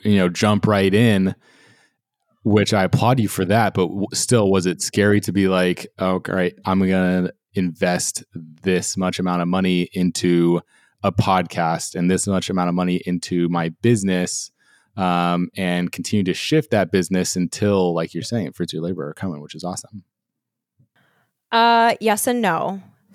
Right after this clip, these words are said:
Speaker 2: For me personally, was it scary? No. For my husband, <laughs> yes. Um,
Speaker 1: <laughs>
Speaker 2: like,
Speaker 1: Good
Speaker 2: he's
Speaker 1: answer.
Speaker 2: yeah, like, literally, he was like, "You are out of your mind if you think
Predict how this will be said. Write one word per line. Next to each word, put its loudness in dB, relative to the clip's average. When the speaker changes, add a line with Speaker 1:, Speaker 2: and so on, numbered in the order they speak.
Speaker 2:
For 4
me 2
personally, 0
was 2
it -6
scary? 0
No. -4
For 2
my 2
husband, 2
<laughs> -20
yes. 0
Um, 4
Speaker 1:
<laughs> -12
Speaker 2:
like, 0
Speaker 1:
Good 4
Speaker 2:
he's -2
Speaker 1:
answer. -6
Speaker 2:
yeah, 4
like, 2
literally, 4
he 2
was 2
like, 2
"You 0
are 4
out 4
of 0
your -2
mind -2
if -4
you -2
think -4